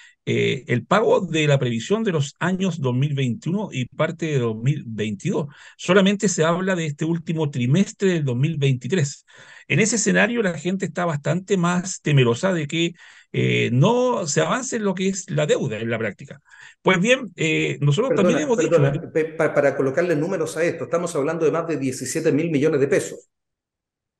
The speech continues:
Speaker 1: Sí, sí, eso, eso involucra a toda la corporación municipal. Ahí estamos hablando de educación, cementerio, administración central y salud.
Speaker 2: Claro, toda la deuda.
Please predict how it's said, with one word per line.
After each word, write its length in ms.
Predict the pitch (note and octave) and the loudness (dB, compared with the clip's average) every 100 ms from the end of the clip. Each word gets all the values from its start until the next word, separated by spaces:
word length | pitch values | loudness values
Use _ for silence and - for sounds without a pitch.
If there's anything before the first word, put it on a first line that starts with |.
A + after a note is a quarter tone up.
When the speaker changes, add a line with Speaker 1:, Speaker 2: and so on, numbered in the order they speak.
| _ | _
Speaker 1:
Sí, 300 | D3 F3 - - | -2 0 -2 -6
sí, 320 | - E3 A#2 | 0 0 2
eso, 220 | C3+ G#3+ | 2 2
eso 240 | D#3 D3 G#3 | 2 2 0
involucra 400 | F3 D3 F3 E3 | 2 2 2 0
a 40 | |
toda 240 | D3 F#3 A3+ | 0 -2 -2
la 120 | A3+ | -2
corporación 480 | E3+ C#3+ A#3 G3 A3 | -2 0 -2 -2 -2
municipal. 440 | A#3 - G#3+ C#3 | -4 -4 -4 -4
Ahí 100 | A2+ | -4
estamos 200 | C3 D3 | -2 -2
hablando 340 | C#3 D3 D3+ | 0 -2 -2
de 100 | C#3 | -2
educación, 640 | A#2 G#2 - G#2 F#3 G#3 G#3 | -2 -4 -8 -4 2 2 2
cementerio, 640 | - A2 G#2 G#3 G#3 G3 F#3 | -2 -4 -2 2 4 4 2
administración 640 | C3+ B2 B2 A2+ - A#2+ | 2 0 -2 -6 -4 -4
central 480 | B2 A#2 - F#3+ F3+ | -4 -4 -2 -4 -4
y 140 | F3+ | -2
salud. 260 | G#3+ A3 - | 4 4 4
Speaker 2:
Claro, 140 | - - - - | -2 -16 -12 6
toda 140 | G3 | 8
la 100 | E3+ | 8
deuda. 380 | A#2+ F#2 - | 6 2 -6